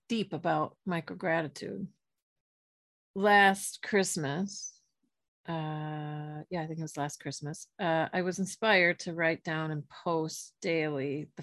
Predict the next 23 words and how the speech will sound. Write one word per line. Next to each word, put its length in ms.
five 260
most 280
beautiful 420
things 280
today 460
to 80
me. 240
And 540
I 120
decided 460
to 60
share 320
it, 120
post 280
it 40
on 120
my 80
social 360
media. 360
And 140
I 80
was 140
excited 500